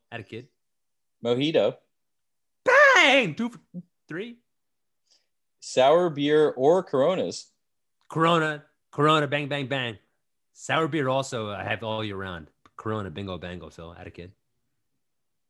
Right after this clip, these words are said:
Speaker 2: Arnold Palmer or a John Daly.
Speaker 1: This guy is absolutely, he comes back. You gotta, this is why you gotta keep him humble. Last week I come for his neck, and this week he comes back, swing for the fences,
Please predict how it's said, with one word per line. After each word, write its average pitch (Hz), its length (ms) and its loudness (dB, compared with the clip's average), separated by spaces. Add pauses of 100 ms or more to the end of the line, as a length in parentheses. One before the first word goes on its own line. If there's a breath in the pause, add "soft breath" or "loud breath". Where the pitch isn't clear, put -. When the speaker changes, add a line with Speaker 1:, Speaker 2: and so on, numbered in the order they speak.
Speaker 2:
Arnold 196 420 2
Palmer 185 600 0
or 165 680 4
a 120 80 -2
John 139 320 0
Daly. 160 400 2 (200)
Speaker 1:
This 131 140 -8
guy 147 300 2
is 127 120 -2
absolutely, 123 640 -2 (240)
he 139 80 -16
comes 208 400 -10
back. 131 420 -8
You 151 100 -2
gotta, 240 380 0
this 220 200 -14
is 233 60 -12
why 233 160 -2
you 202 100 -6
gotta 196 140 -4
keep 196 200 -14
him 151 80 -10
humble. 160 340 -10 (220)
Last 170 280 -6
week 185 100 -10
I 143 60 -4
come 156 240 -10
for 156 140 -12
his 127 120 -12
neck, 123 240 -10
and 110 140 -12
this 147 180 -14
week 156 140 -10
he 135 60 -18
comes 139 300 -14
back, 131 340 -12
swing 156 360 -12
for 160 100 -10
the 147 60 -12
fences, 127 520 -12